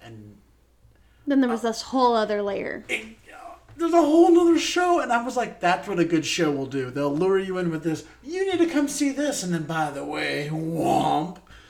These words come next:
Speaker 1: You know, um, the costumes, they were perfect for them, you know. Uh, Dan, Dan Bandana, just looked like a slobbish frat middle-aged bachelor.
Speaker 2: Okay.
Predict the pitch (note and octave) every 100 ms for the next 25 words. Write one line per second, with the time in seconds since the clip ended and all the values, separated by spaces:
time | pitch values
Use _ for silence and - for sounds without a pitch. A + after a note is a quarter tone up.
0 | - - G3+ E3 B2+ C#3 D3+ - - -
1 | - - - - F#3+ F#3 F3 E3 D#3+ -
2 | G3 G#3+ - - F3+ F3 - A#3 C4 C#4+
3 | C4+ - - _ _ - - - _ -
4 | D#3+ D3 C3+ B2+ - C3 B2+ E3 - E3+
5 | E3+ F3+ F#3 E3 D3 D3+ D#3 D3 C3+ B2+
6 | C#3+ C3 C#3 E3+ F3+ F3 C3+ C3+ C3+ C#3
7 | C3 C3 D3 F3 - - - C#4 C#4 C#4
8 | A#3 G3 - C#3+ B2+ C3+ D#3 - - A#2
9 | C3+ C3 A#2 B2+ B2+ - G#2 - - B2+
10 | - - - - - A#3+ - C#4